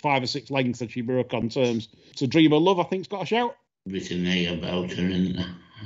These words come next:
Speaker 1: Yeah, I'd be, I'd be worried about her on, on sort of good, good to firm. I definitely think she wants juice.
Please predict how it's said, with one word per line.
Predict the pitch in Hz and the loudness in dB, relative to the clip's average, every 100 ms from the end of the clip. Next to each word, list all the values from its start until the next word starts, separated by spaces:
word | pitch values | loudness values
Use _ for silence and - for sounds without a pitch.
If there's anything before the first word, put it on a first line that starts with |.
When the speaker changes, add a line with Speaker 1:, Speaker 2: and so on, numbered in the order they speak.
| 117 | 2
Speaker 1:
Yeah, | 147 135 | 4 6
I'd | 127 | 4
be, | 165 | 2
I'd | 147 131 | 0 4
be | 135 | 4
worried | 131 131 113 - - | 6 6 4 -2 -6
about | 120 131 123 | 0 2 2
her | 123 120 | 2 2
on, | 110 110 92 - - | 2 0 -4 -12 -6
on | 117 107 | -4 -2
sort | 120 107 | -2 -2
of | 104 | 0
good, | 117 - | 0 0
good | 107 | -2
to | - | -2
firm. | 95 107 98 92 _ _ - _ _ | 0 2 2 0 _ _ -20 _ _
I | 110 | 0
definitely | 110 131 117 | 4 4 4
think | 113 123 | 2 2
she | - 117 | 2 4
wants | 113 110 - | 4 2 -2
juice. | 107 104 92 | 0 0 -2